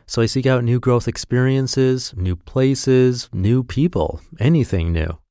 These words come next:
This default decision to embrace the new has been a powerful heuristic in guiding my life path. I find myself leaning into many experiences for the simple reason that they're new.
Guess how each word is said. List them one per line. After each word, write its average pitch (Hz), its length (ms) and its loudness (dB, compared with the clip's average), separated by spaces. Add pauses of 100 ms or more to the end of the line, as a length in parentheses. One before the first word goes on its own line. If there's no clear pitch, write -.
(500)
This 104 200 0
default 104 440 0
decision 98 560 0
to 95 220 0
embrace 95 560 0
the 92 120 -2
new 101 420 2
has 90 200 0
been 95 160 -2
a 85 60 0
powerful 127 540 0
heuristic 101 680 0
in 87 160 0
guiding 90 280 2
my 92 120 2
life 92 260 0
path. 104 460 -4 (340)
I 107 100 -8
find 135 220 0
myself 131 380 0
leaning 127 320 0
into 107 240 -2
many 117 300 0
experiences 120 760 -2
for 98 100 -6
the 90 80 0
simple 120 340 0
reason 120 680 2
that 95 280 -2
they're 113 220 2
new. 120 420 0